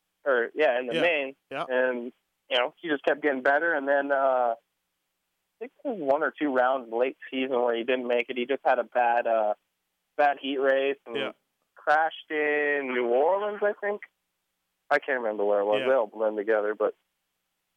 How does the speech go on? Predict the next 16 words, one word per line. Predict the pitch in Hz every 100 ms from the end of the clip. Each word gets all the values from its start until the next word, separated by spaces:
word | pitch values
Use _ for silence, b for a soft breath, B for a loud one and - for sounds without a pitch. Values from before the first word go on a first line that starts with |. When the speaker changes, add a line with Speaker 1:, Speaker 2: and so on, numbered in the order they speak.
| -
Speaker 2:
Um, | 156 151 135 113 _ _
and, | 147 151
and | 165 170
the | 147 -
real | 196 302
cool | - 214 175
thing | - 170 165 - -
that | 160
I | 165 220
think | 180 160 135
about, | 139 135 135 - _ -
like, | 143 127
it's | 143
your | 156
first | - 170 147 -
year, | 170 160